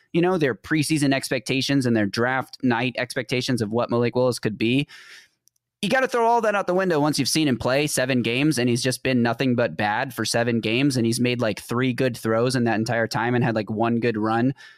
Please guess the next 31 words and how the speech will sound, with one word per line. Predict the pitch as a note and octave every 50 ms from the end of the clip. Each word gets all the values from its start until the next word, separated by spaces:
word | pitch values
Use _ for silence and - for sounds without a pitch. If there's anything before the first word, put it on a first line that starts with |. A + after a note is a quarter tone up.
| _ _ _ -
Josh | D3 C#3+ C#3 -
Dobbs | - C#3+ C3+ C3 B2
had | A#2+ D3 D3 C3 B2
more | B2 C3+ D#3 D#3+ D#3
good | D3+ D#3 C#3+ A#2+
throws | C#3+ C3+ C3+ C3 B2+ A#2+ -
in | - A#2+ B2 A#2+
one | B2+ C3+ C3 B2
game | A#2+ B2 A#2+ A#2
last | A#2 A2+ A2 - -
night | A#2 G#2+ G2+
than | - A2+
Malik | A2 A2+ A2+ A2 A2
Willis | A#2+ A2 G#2 -
has | G#2+ F#2+
made | A2 A2 G#2+ G#2
on | G#2 G2+
the | G2
season. | - - A#2+ A#2 A2 A2+ A2 G#2+ G#2 - _ _ _ _ _ _ _ _ _ -
And, | - B2+ C3 C3 C3 C3
uh, | C3 C3+ C#3 C3+ C3 -
he's | - C3 C#3 C3 -
gonna | E3 D#3 D#3
be | D#3 E3
your, | D#3 D3 D3 - _
your | - C#3 C#3+
Titans | C#3 - D#3+ D#3+ D#3+ D#3+ -
quarterback | - F#3+ G3 F#3+ D3+ C3+ -
in | C3+ B2+
week | C#3 C#3+ C#3+ -
eighteen. | D#3 D3 - F3 E3+ D#3+ B2+ G#2+